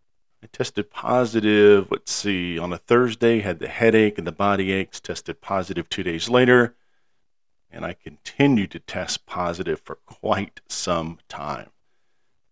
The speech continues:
And we're going on, I think I'm coming up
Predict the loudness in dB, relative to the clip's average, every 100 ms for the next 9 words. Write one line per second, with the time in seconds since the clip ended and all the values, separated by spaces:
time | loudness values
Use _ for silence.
0 | _ _ _ _ _ _ -12 -8 -6 -2
1 | 0 0 0 -2 -4 -8 _ _ _ _
2 | _ -12 -2 -2 0 0 0 0